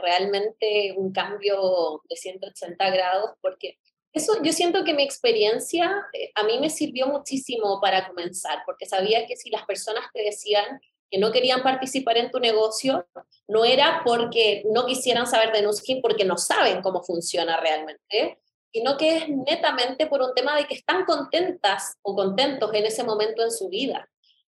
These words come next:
Cuando la Azul me había ofrecido a mí el negocio, yo estaba muy contenta con lo que había, con lo que estaba haciendo. Estaba recién llegando al avión presidencial, que era un sueño para mí. Obviamente no quería dejarlo por otra, por otro trabajo.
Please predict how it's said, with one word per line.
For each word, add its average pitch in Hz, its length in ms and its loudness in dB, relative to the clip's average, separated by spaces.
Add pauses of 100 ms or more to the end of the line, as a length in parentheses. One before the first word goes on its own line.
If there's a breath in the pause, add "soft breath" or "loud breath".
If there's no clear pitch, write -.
(140)
Cuando 208 200 4
la 208 100 6
Azul 320 380 2
me 226 120 2
había 208 200 4
ofrecido 220 420 -4
a - 20 0
mí 208 80 4
el 208 120 2
negocio, 190 460 -2
yo 220 80 2
estaba 247 520 0
muy 359 300 4
contenta 269 560 0
con 208 120 4
lo 185 120 4
que 180 80 0
había, 175 440 0
con 202 120 2
lo 185 100 4
que - 60 -8
estaba 185 240 -2
haciendo. 208 520 -4 (240)
Estaba 254 320 4
recién 294 640 2
llegando 262 380 2
al 254 80 4
avión 233 260 2
presidencial, 202 800 0
que 214 80 0
era 208 80 4
un 202 120 2
sueño 220 440 0
para 180 240 2
mí. 180 260 -4 (320)
Obviamente 285 720 2
no 208 140 2
quería 208 260 4
dejarlo 185 480 0
por 180 140 0
otra, 165 360 -2 (120)
por 185 120 2
otro 180 220 0
trabajo. - 520 0